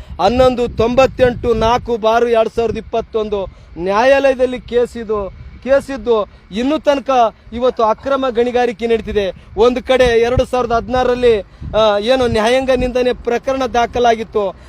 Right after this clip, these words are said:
ಅಂದಿನ ಜಿಲ್ಲಾಧಿಕಾರಿಗಳು ಜಿಲ್ಲೆಯಲ್ಲಿ ಯಾವುದೇ ಅಕ್ರಮ ಗಣಿಗಾರಿಕೆ ಸಾಗಾಣಿಕೆ ನಡೆಯದಂಗ್ ತಡೆಗಟ್ತೀವಂತ ಮಾನ್ಯ ನ್ಯಾಯಾಲಯಕ್ಕೇನು, ಆ, ಹಿಂಬರ ಕೊಟ್ಟಿದ್ದಾರೆ. ಅಂದ್ರೂ ಕೂಡ ಅದೆಲ್ಲವನ್ನು ಉಲ್ಲಂಘನೆ ಮಾಡಿ,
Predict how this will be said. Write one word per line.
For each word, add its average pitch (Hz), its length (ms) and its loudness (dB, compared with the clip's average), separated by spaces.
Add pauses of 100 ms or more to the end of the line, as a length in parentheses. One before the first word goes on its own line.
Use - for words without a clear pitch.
(120)
ಅಂದಿನ 247 360 0
ಜಿಲ್ಲಾಧಿಕಾರಿಗಳು 247 1000 2 (320)
ಜಿಲ್ಲೆಯಲ್ಲಿ 269 520 0
ಯಾವುದೇ 254 280 0
ಅಕ್ರಮ 254 440 0
ಗಣಿಗಾರಿಕೆ 240 560 -4
ಸಾಗಾಣಿಕೆ 233 680 -2 (380)
ನಡೆಯದಂಗ್ 262 600 2
ತಡೆಗಟ್ತೀವಂತ 254 800 -2
ಮಾನ್ಯ 240 340 -2 (400)
ನ್ಯಾಯಾಲಯಕ್ಕೇನು, 247 1080 2 (340)
ಆ, 196 40 0
ಹಿಂಬರ 240 480 2
ಕೊಟ್ಟಿದ್ದಾರೆ. 240 680 -2 (360)
ಅಂದ್ರೂ 254 280 -2
ಕೂಡ 254 160 -2
ಅದೆಲ್ಲವನ್ನು 254 760 2
ಉಲ್ಲಂಘನೆ 269 540 4
ಮಾಡಿ, 247 420 0